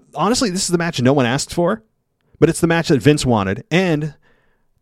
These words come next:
the titles, the title that no one asked for to be brought into this is now in this. So that's the biggest problem I have, and I think they have a long-term problem on their hands. Kind of a quick thought on it, as far as WrestleMania goes, I think Roman probably wins.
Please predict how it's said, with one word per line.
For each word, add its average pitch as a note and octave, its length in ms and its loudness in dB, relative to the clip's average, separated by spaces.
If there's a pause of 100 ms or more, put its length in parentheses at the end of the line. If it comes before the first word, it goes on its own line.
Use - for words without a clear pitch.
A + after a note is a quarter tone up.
(120)
the D#3+ 80 2
titles, F#3+ 600 0
the C#3 100 -2
title F#3 340 0
that C3+ 140 0
no B2+ 120 0
one B2 140 0
asked A#2 260 -4
for B2+ 100 0
to A#2 80 2
be A#2 80 -2
brought A#2 260 0
into A2+ 220 -4
this A2 320 -4 (640)
is A#2+ 140 -4
now A#2+ 180 -2
in G2 120 -6
this. - 280 -12 (1300)
So D#3+ 180 0
that's D#3 200 -4
the D#3 80 2
biggest B2 280 0
problem G#2+ 260 0
I G#2 40 0
have, G#2+ 100 -2
and G#2 100 -2
I G2+ 60 -2
think B2+ 160 -4
they A2+ 60 -4
have G#2+ 100 -2
a G#2+ 40 -2
long-term G#2+ 420 -2
problem G2+ 260 -2
on F#2 100 -6
their F#2 120 -8
hands. F#2 360 -10 (1500)
Kind C3+ 180 -4
of A2+ 40 -2
a A2+ 60 -4
quick - 400 -4 (400)
thought C#3 240 -2
on F#3+ 80 0
it, G3+ 180 -4
as G#2 140 -8
far C3 100 0
as A2+ 80 0
WrestleMania C3+ 340 0
goes, C3+ 140 2
I G2 80 -2
think G2 260 -6
Roman A#2+ 240 2
probably A#2 280 0
wins. A#2+ 400 -2